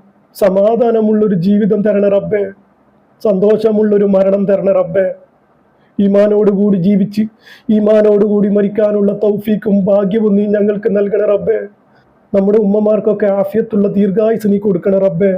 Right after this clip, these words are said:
ആരോഗ്യം കൊടുക്കണ റബ്ബേ, സമാധാനമുള്ളൊരു ജീവിതം നീ കൊടുക്കണ റബ്ബേ. പാപിയായ ഞങ്ങളുടെ പ്രാർത്ഥന, ഈ പാപിയായ ഞങ്ങളുടെ പ്രാർത്ഥന നീ സ്വീകരിക്കണ റബ്ബേ, ഇവരിലേക്ക് എത്തിച്ചു കൊടുക്കണ റബ്ബേ, ഇവരുടെ ഖബറിലേക്ക് നീ എത്തിച്ചു കൊടുക്കണ റബ്ബേ.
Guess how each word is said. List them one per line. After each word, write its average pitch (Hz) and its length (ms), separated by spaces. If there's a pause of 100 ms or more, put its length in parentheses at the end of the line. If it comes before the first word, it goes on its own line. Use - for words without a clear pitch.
(120)
ആരോഗ്യം 196 440
കൊടുക്കണ 202 340
റബ്ബേ, 190 340
സമാധാനമുള്ളൊരു 208 1000
ജീവിതം 202 460
നീ 202 100
കൊടുക്കണ 226 460
റബ്ബേ. 190 320 (880)
പാപിയായ 202 640
ഞങ്ങളുടെ 190 440
പ്രാർത്ഥന, 190 600 (260)
ഈ 190 100
പാപിയായ 196 680
ഞങ്ങളുടെ 185 360
പ്രാർത്ഥന 190 480
നീ 185 140
സ്വീകരിക്കണ 185 640
റബ്ബേ, 175 300 (680)
ഇവരിലേക്ക് 208 580
എത്തിച്ചു 208 300
കൊടുക്കണ 196 380
റബ്ബേ, 190 320 (320)
ഇവരുടെ 202 320
ഖബറിലേക്ക് 202 580
നീ 190 100
എത്തിച്ചു 190 340
കൊടുക്കണ 196 360
റബ്ബേ. 160 360